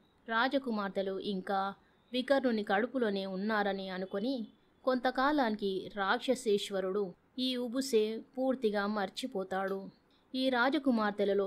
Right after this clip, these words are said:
జ్యేష్ఠురాలైన కౌసల్య గర్భాన మహావిష్ణువు శ్రీరాముడై అవతరించి లోకకంటకుడైన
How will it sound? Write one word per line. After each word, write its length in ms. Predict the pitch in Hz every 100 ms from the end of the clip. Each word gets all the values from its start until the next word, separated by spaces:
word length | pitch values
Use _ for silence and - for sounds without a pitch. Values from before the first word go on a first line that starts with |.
| 190
జ్యేష్ఠురాలైన 920 | 190 185 202 - 226 196 190 190 196 196 -
కౌసల్య 520 | 240 269 269 233 196
గర్భాన 560 | 185 180 185 208 214 190 208 202 - _ _
మహావిష్ణువు 840 | 226 247 277 247 220 - 208 196 190
శ్రీరాముడై 720 | - 208 220 226 208 202 190 -
అవతరించి 720 | 190 190 208 196 196 - 202 202 202 _ - -
లోకకంటకుడైన 1080 | 233 240 269 262 233 240 262 269 214 196 196